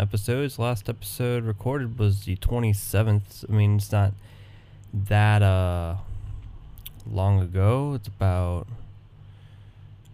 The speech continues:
shit, a little bit over a, a week,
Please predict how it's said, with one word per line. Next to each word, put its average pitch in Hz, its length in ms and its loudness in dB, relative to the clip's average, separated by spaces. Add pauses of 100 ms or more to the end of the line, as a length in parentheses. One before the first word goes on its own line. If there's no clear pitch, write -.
(200)
shit, - 1120 -4
a 202 40 -4
little 202 220 -4
bit 170 300 -4
over 143 320 -6
a, 131 80 -2
a 120 180 -4
week, 127 400 -6